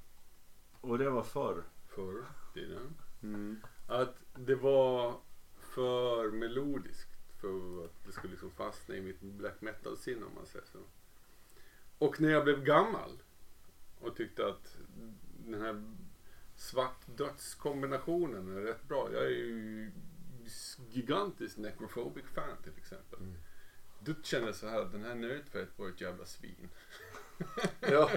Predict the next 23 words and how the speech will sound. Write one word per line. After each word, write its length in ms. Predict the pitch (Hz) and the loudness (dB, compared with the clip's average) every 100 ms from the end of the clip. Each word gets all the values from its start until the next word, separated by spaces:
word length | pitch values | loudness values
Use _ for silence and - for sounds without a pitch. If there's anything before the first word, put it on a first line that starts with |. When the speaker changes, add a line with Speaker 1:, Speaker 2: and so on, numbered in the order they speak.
| - | 0
Speaker 2:
<laughs> 200 | - - | -6 -8
Så 160 | - 175 | 6 10
vad 180 | 175 175 | 12 12
fan 200 | 196 190 | 12 8
ska 140 | 185 190 | 8 4
jag 100 | 185 | 4
lyssna 280 | 175 - 160 | 4 2 0
på 120 | 147 | 4
det 100 | 139 | 4
här 180 | 170 202 | 4 0
för? 240 | - - - | -2 -2 -2
Speaker 3:
Mm. 240 | 113 117 | -2 6
Speaker 2:
Dessutom 280 | 143 202 202 | 10 12 10
tycker 240 | - 123 104 | 2 -2 -2
jag 60 | |
att 60 | 95 | -2
Necrophobic 580 | 98 101 - 147 107 98 | -2 -2 0 0 -2 -4
är 40 | |
mycket 260 | 95 - - | -6 -8 -8
bättre. 120 | 180 - - - - | -10 -8 -6 -6 -6
Speaker 3:
Ja, 60 | 101 | -2
men 100 | 151 | 2
jag, 140 | 175 | 4